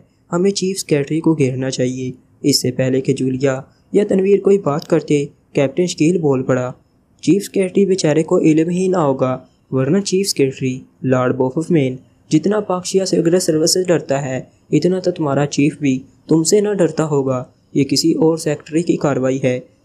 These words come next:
लेकिन हमें इतनी दूर जाने की ज़रूरत नहीं है, एक फ़ोन पर मामला खुल सकता है," इमरान ने कहा, तो सब चौंक पड़े, "किसे फ़ोन करोगे?" जूलिया ने कहा,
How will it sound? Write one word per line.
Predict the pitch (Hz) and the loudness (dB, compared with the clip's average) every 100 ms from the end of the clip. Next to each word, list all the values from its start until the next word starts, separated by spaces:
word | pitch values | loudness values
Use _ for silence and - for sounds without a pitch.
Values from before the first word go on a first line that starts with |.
| - | -2
लेकिन | 160 185 208 | 0 0 -2
हमें | 185 190 196 | -4 -4 0
इतनी | 180 175 180 | 0 2 2
दूर | 170 151 | 2 0
जाने | 151 143 156 | 0 0 0
की | 185 | 2
ज़रूरत | 180 156 156 160 | 2 2 0 0
नहीं | 151 147 | -2 -4
है, | 139 - _ _ - | -8 -12 _ _ 0
एक | 190 | 0
फ़ोन | 196 190 190 | 2 -2 -2
पर | 185 196 | 0 2
मामला | 165 143 156 160 | 2 0 -2 0
खुल | 160 160 | 0 0
सकता | 156 - 131 | -2 -4 -4
है," | 131 131 123 _ _ - | -4 -6 -8 _ _ 0
इमरान | 143 131 143 | 2 2 2
ने | 165 | -2
कहा, | 170 156 135 131 _ _ | -2 -2 -4 -6 _ _
तो | 180 | -4
सब | - 202 | 0 -2
चौंक | 175 147 135 | 0 -2 0
पड़े, | - 127 127 - _ - | 0 0 -2 -8 _ -4
"किसे | 156 151 | 2 2
फ़ोन | 147 143 160 | 2 -2 0
करोगे?" | 156 135 127 127 - _ _ | 0 0 0 -2 -2 _ _
जूलिया | 143 147 160 190 | -2 0 2 2
ने | 196 | 0
कहा, | 185 151 147 | -2 -2 -6